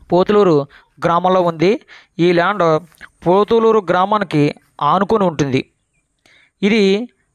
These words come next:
నేషనల్ హైవేలో ఒండుపూడి నుంచి నాలుగు కిలోమీటర్ల డిస్టెన్స్లో ఉంటుంది ఈ ల్యాండ్.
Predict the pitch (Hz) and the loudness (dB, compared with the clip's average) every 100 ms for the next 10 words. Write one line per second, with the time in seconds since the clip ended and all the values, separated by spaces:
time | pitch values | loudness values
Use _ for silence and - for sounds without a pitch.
0 | - 143 156 180 226 226 208 202 214 220 | -18 -8 -6 -2 -2 0 2 2 2 4
1 | 208 175 196 - 165 190 190 202 208 185 | 4 2 0 -2 -2 -2 -2 0 2 2
2 | 175 214 - - 196 175 156 156 - 151 | 0 -4 -12 -6 -4 0 0 0 -4 -6
3 | 156 180 185 185 185 208 180 160 156 156 | -2 -2 -2 0 0 0 0 0 0 -2
4 | 151 - 190 170 190 156 160 - _ _ | -4 -2 -2 0 0 0 -2 -8 _ _
5 | _ _ _ _ _ 170 160 170 190 269 | _ _ _ _ _ -8 -4 0 0 0
6 | 165 165 160 160 | 0 0 0 -2